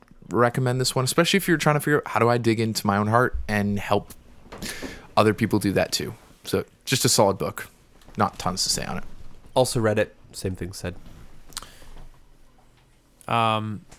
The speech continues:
Speaker 3: my next book was Run, Hide, Repeat by Pauline Dakin. I think I said that right. John, did you read this?
Speaker 1: No.
Speaker 3: Okay. Um, I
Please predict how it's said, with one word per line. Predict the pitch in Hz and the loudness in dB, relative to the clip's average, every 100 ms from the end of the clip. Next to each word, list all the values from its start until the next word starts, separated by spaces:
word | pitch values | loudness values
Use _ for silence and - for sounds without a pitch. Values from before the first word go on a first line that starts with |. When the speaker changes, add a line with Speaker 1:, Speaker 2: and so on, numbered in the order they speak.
| - - - - - - - | -20 -20 -20 -20 -20 -20 0
Speaker 3:
my | 143 180 | 4 6
next | 220 | 6
book | - 202 165 | 4 4 6
was | 156 139 120 | 6 6 2
Run, | 127 131 139 | 2 4 4
Hide, | 127 135 135 | 4 4 4
Repeat | 120 113 131 - | 2 0 -2 2
by | 123 120 117 117 - | 2 4 2 0 -4
Pauline | - - 120 120 120 120 | -8 -2 0 0 0 -2
Dakin. | 107 107 - 151 165 - - - | -2 -4 -4 -4 -4 -8 -16 -20
I | |
think | - - - | -20 -18 -14
I | |
said | - 117 | -10 -8
that | 120 | -2
right. | 135 151 | -2 0
John, | 139 131 - | 2 2 0
did | 135 | -4
you | 139 | 0
read | 165 170 | 0 2
this? | 185 - - _ | 0 -4 -14 _
Speaker 1:
No. | 101 101 - _ _ _ _ _ _ _ - | -16 -16 -20 _ _ _ _ _ _ _ -6
Speaker 3:
Okay. | 123 113 101 - - - - _ | -4 -2 -4 -6 -20 -20 -20 _
Um, | 135 143 160 170 175 - _ _ _ _ _ _ _ _ _ _ - | 4 6 6 6 2 -4 _ _ _ _ _ _ _ _ _ _ -4
I | - 165 214 208 | 0 2 2 0